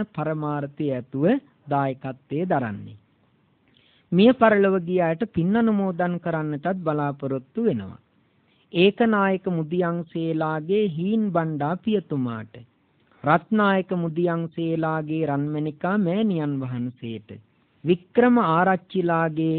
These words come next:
පුංචි සිඤ්ඤෝ ස්වාමි පුරුෂයාට, හොරණ වැරැල්ල හේන පී බේබි නෝනා සහ එච් බී පබිලි සිඤ්ඤෝ කල් එළිය මිදෙල්ල කොටුව නොම්බර හයෙන් එක පදිංචිව සිටි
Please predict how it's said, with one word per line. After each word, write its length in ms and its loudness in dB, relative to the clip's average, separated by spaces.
පුංචි 420 4
සිඤ්ඤෝ 600 0
ස්වාමි 380 4
පුරුෂයාට, 720 -4
හොරණ 400 2
වැරැල්ල 480 2
හේන 360 -2
පී 160 4
බේබි 420 4
නෝනා 520 -2
සහ 460 -2
එච් 280 0
බී 220 2
පබිලි 540 0
සිඤ්ඤෝ 560 -2
කල් 200 2
එළිය 380 2
මිදෙල්ල 520 0
කොටුව 380 -4
නොම්බර 500 4
හයෙන් 460 -2
එක 260 -10
පදිංචිව 680 -2
සිටි 380 -2